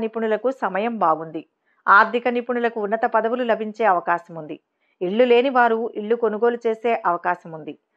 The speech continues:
ఆధ్యాత్మిక చింతన పెరుగుతుంది. ప్రేమ వ్యవహారాలు ఆశించిన స్థాయిలో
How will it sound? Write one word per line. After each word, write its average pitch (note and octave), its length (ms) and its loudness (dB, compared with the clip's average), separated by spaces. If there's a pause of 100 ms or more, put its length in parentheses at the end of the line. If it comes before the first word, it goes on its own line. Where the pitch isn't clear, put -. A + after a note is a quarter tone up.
(200)
ఆధ్యాత్మిక G#3+ 680 4 (140)
చింతన A#3 320 -4 (100)
పెరుగుతుంది. E3 480 -8 (460)
ప్రేమ A3+ 240 4 (120)
వ్యవహారాలు G#3 580 2 (280)
ఆశించిన B3+ 420 -4 (100)
స్థాయిలో F#3+ 380 2